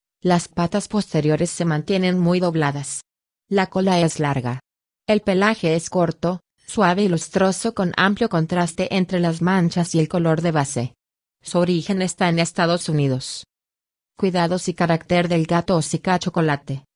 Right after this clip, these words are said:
El gato quicate es más feliz en una casa con terraza o jardín.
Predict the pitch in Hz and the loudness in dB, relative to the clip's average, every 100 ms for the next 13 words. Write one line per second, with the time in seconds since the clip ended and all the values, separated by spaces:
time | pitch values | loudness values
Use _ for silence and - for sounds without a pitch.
0 | - 180 175 190 190 196 208 175 190 180 | -2 0 2 2 0 -4 -4 -4 -2 0
1 | 175 170 - 202 - - 175 175 - 160 | 0 -2 0 0 0 0 2 2 0 0
2 | 160 165 - 151 - 165 147 143 165 180 | 0 0 0 -2 -2 -2 -2 -2 -2 0
3 | 185 - 170 - 180 160 147 143 | 0 2 0 2 0 0 -2 -2